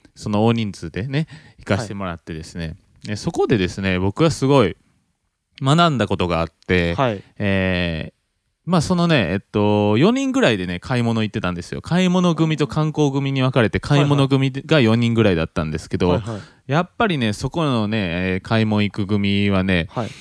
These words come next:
Speaker 1: あのー、なんやろな。すごいこう、すごい人たちばっかだったんです。例えば、
Speaker 2: あー、はいはい。
Speaker 1: えっと、本当に三十億稼いでる人、
Speaker 2: はい。
Speaker 1: えー、不動産の会社で、
Speaker 2: はい。
Speaker 1: えー、持ってたりとか、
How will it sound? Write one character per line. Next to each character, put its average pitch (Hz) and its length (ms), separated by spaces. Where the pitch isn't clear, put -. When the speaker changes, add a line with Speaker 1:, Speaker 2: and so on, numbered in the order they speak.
Speaker 1:
あ 95 240
の 87 880
ー、 - 20
な 95 120
ん 104 40
や 107 120
ろ 85 100
な。 82 240
す - 140
ご 185 100
い 131 60
こ 107 340
う、 - 40
す - 160
ご 165 100
い 139 40
人 135 160
た - 100
ち - 120
ば 101 80
っ - 40
か 95 140
だ 87 60
っ - 20
た - 160
ん 78 40
で 82 60
す。 - 80
例 170 120
え - 20
ば、 117 220
Speaker 2:
あ - 40
ー、 - 40
は 135 260
い 92 60
は 90 60
い。 - 20
Speaker 1:
え - 20
っ 101 40
と、 90 480
本 135 160
当 151 120
に 123 120
三 127 240
十 117 160
億 107 200
稼 104 300
い 95 40
で 98 80
る 95 100
人、 - 480
Speaker 2:
は 139 120
い。 101 80
Speaker 1:
え 87 180
ー、 - 20
不 127 80
動 135 200
産 127 320
の 139 160
会 98 260
社 95 220
で、 87 260
Speaker 2:
は 131 180
い。 92 80
Speaker 1:
え 95 220
ー、 95 40
持 95 120
っ 92 40
て - 160
た 85 140
り 82 120
と - 100
か、 82 260